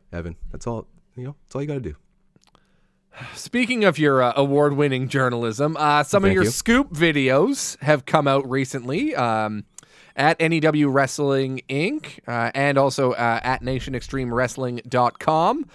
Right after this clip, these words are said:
Speaker 2: Uh, you've had some, you've broken some scoops with Josh Alexander, a little post-match,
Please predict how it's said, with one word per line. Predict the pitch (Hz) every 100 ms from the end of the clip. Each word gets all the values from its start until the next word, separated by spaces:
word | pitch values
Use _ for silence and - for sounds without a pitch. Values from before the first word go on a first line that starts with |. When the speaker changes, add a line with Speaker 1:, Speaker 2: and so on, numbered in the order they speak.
| - - -
Speaker 2:
Uh, | 127 127
you've | 127 127
had | 135 127 123
some, | 131 117 113
you've | 120 110
broken | 175 180 135
some | 139
scoops | 113 - 160 175 147
with | 113
Josh | - 135 113 -
Alexander, | 127 110 107 131 175 208 247 302 - - -
a | 131 135
little | 135 131
post-match, | 113 - 156 170 - 165 160 160 180 - -